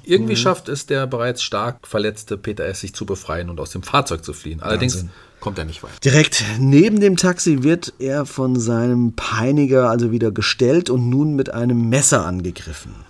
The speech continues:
Speaker 1: Auch das belegen Abwehrverletzungen an seinen Händen. Peter S.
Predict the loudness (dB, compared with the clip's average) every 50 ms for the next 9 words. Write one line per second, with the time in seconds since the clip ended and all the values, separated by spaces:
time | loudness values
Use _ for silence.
0 | -12 -10 -10 -6 -2 -2 -2 -2 -2 -4 -4 -2 0 0 -2 -2 -2 -6 -10 -10
1 | -8 -8 -8 -8 -8 -8 -8 -8 -10 -10 -10 -10 -10 -8 -8 -8 -8 -8 -8 -8
2 | -8 -10 -10 -10 -10 -12 -14 -10 -6 -6 -4 -2 -2 -4 -4 -6 -10